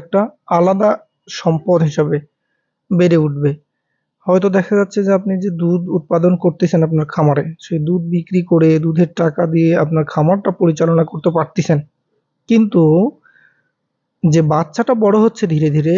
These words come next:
এই বাচ্চাটা এককালীন একটা পেমেন্ট বা এককালীন একটা ইনকাম আপনার খামারে দিয়ে দেবে।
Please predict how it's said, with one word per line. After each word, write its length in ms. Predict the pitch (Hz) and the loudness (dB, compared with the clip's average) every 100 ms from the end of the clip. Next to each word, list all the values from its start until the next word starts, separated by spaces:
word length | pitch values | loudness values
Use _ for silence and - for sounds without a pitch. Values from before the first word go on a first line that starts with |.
| - 214 | 0 0
এই 80 | 214 | 0
বাচ্চাটা 420 | 185 180 208 - - 190 | -2 -2 -4 -4 -4 -4
এককালীন 440 | - - 233 247 226 | -4 -2 0 0 -2
একটা 260 | 220 - 247 277 - _ _ _ _ _ _ - | -4 -2 0 0 -4 _ _ _ _ _ _ 0
পেমেন্ট 480 | 190 202 208 151 - - _ _ _ 175 | 4 4 2 0 -4 -20 _ _ _ 0
বা 40 | |
এককালীন 480 | 170 175 - 220 233 220 | 0 0 -2 0 2 0
একটা 200 | 214 - - | -2 -4 0
ইনকাম 340 | 170 151 196 226 185 | 0 0 2 2 2
আপনার 280 | 175 170 202 - | 2 0 0 -4
খামারে 400 | - 165 160 175 311 _ _ _ _ - | -2 2 2 2 -2 _ _ _ _ -8
দিয়ে 380 | 160 156 165 147 | -4 2 2 2
দেবে। 220 | 139 | 0